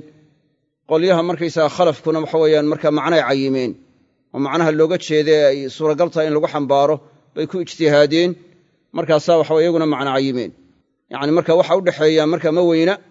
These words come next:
oo waxay noqonaysaa waxa weeye qolyaha marka tafwiidka la yimi iyo qolyaha marka, ee, mu'awilada ah inay marka waxa weeye, ee, waxa u dhexeeya ay marka yar yihiin. Ama ta'wiilkii marka waxa weeye in asaalatan,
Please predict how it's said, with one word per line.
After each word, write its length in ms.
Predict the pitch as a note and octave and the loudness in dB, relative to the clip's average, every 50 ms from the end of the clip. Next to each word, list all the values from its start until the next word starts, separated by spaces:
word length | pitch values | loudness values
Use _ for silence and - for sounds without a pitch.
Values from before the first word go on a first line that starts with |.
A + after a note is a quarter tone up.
| _ _ _ _ _ _ _ - | _ _ _ _ _ _ _ -4
oo 80 | D3+ E3 | -2 -2
waxay 180 | D#3+ D3 E3+ | 0 0 0
noqonaysaa 480 | E3+ E3+ D#3+ F#3 F#3 F3 D#3 - E3 D#3+ | 0 2 2 0 0 0 0 0 2 2
waxa 180 | D#3+ D3 D#3 E3 | 2 2 0 0
weeye 380 | F3 F3 F3 E3 D#3+ D#3 D#3 D#3 | 2 2 2 2 2 2 2 2
qolyaha 340 | D3+ D#3 D#3+ E3 F3 D#3 D#3 | 2 0 0 2 2 0 0
marka 300 | E3+ F3 D#3+ - - D3+ D3 C#3 | 0 -4 -4 -2 0 2 2 2
tafwiidka 500 | C3+ - D#3+ C#3 - E3+ F3 - - - D#3 | 0 -2 -6 -6 -4 -6 -8 -6 -2 -2 -2
la 100 | E3 F3 | 0 2
yimi 240 | E3+ E3 E3 F3+ F#3+ | 0 0 0 0 0
iyo 140 | F#3+ E3+ D#3 | 0 0 -2
qolyaha 360 | D3 - D#3 D#3+ E3+ D#3+ D3+ | 0 0 0 0 2 0 0
marka, 300 | D#3 E3 D#3 - - D3+ C#3+ C#3+ C#3 B2+ - _ _ _ _ _ _ _ - | 0 -4 -4 -2 0 0 2 2 0 -2 -6 _ _ _ _ _ _ _ -2
ee, 180 | - D3+ D#3 D#3 | 2 2 4 4
mu'awilada 640 | D#3 D#3+ D#3+ C3+ E3 E3 E3 F3 F3+ F#3 F3+ F3+ F3 E3 F3+ F3+ | 2 2 2 2 2 2 2 4 4 4 4 6 6 6 6 4
ah 40 | E3 - - _ _ _ _ _ _ _ _ _ - | 2 -2 -10 _ _ _ _ _ _ _ _ _ -4
inay 240 | F#3 F3+ E3+ D#3+ D#3+ | 0 0 2 2 2
marka 220 | E3+ F3+ E3 E3+ E3 | 0 0 0 2 0
waxa 180 | D3+ - D#3+ | 2 2 2
weeye, 440 | D#3+ E3 D#3+ D#3 D#3 D3+ D3+ D3 D3 D3 C#3+ - _ _ _ _ _ _ _ _ - | 2 4 4 4 4 4 2 4 2 2 0 -4 _ _ _ _ _ _ _ _ -6
ee, 480 | C#3+ D3+ D3+ D3+ D3+ D3+ C#3+ C#3 C3 - - - | -2 2 2 4 6 6 6 6 4 2 -4 -4
waxa 180 | F3 D3+ D#3 E3+ | -4 0 0 0
u 60 | F#3 F3+ | 0 0
dhexeeya 420 | F3 - - D3+ D3+ D#3 D3+ D3+ C#3 | -2 -2 0 0 2 4 4 4 4
ay 120 | D3 D3+ D3+ D3+ | 4 2 2 0
marka 300 | D3 D#3+ E3 - - D3 | -2 -2 -4 -2 0 2
yar 180 | C#3+ D3+ E3 D#3+ | 2 2 2 2
yihiin. 340 | D#3 D3 C#3 C#3 B2+ G2+ - - _ _ _ _ _ _ _ _ _ _ _ - | 0 -2 -4 -4 -4 -6 -8 -10 _ _ _ _ _ _ _ _ _ _ _ -6
Ama 580 | C#3+ D3 D3+ D#3+ E3 D#3+ D3+ C#3 B2+ F#2 A1+ - _ - | -4 -2 0 0 0 0 0 -2 -2 -4 -8 -10 _ 0
ta'wiilkii 560 | D#3+ D3+ D#3 E3 E3+ E3+ D#3 D3+ - D#3 D#3 | 2 2 4 4 4 2 2 0 -4 -4 -4
marka 220 | D3+ D#3+ D3+ E3 D3 | -4 -2 0 2 0
waxa 160 | C#3+ - - | 2 2 0
weeye 340 | D3+ D#3+ D#3+ D3+ D3 C#3+ D3 C#3+ | 0 2 2 2 4 2 0 0
in 140 | - D#3+ D#3 D3+ - - | 0 -2 -6 -6 -4 -6
asaalatan, 680 | D#3 D3 - D3+ D#3 D#3 D3+ C#3+ C#3+ - C#3+ C#3+ | -6 -4 0 0 2 2 2 0 -2 -2 -2 -2